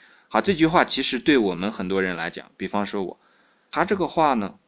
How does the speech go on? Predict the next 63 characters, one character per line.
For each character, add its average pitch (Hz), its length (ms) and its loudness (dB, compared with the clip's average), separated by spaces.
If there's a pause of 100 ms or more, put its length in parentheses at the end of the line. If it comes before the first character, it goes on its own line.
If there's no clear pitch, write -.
(140)
其 - 180 -6
实 143 220 -2
就 147 140 0
是 131 140 -4
说 117 220 2
了， 104 220 0 (540)
说 202 200 8
出 196 160 6
了 175 120 8
我 95 180 2
的 87 100 -2
一 85 140 -6
个 85 240 -6 (460)
缺 107 260 0
点， - 220 -6 (180)
那 190 160 8
我 151 100 8
自 - 160 0
己 123 140 2
会 151 200 4
改 80 220 0
吗？ 78 220 -14 (520)
他 190 140 4
说 196 160 6
的 185 80 4
话 175 180 6
很 95 200 -6
对， 104 340 -2 (480)
不 - 80 -8
会 151 160 4
改 95 180 0
吗？ 90 260 -12 (580)
那 180 60 2
只 165 180 6
有 185 420 10
我 107 300 2
自 151 160 -6
己 104 140 -4
认 123 360 2
可 90 220 -6
这 90 160 -4
个 80 240 -12 (500)
道 95 220 4
理， - 160 -16 (500)
从 175 160 4
我 139 120 6
内 151 220 4
心 151 300 0
啊， - 260 -6
真 180 200 2
正 180 160 0
的 92 80 -2
发 110 200 2
自 107 140 -4
内 104 160 -2
心 98 200 -4
的 95 100 -2
认 95 160 -4
可 87 160 -12
这 80 100 -12
个 73 100 -10
道 73 200 -12
理， - 80 -18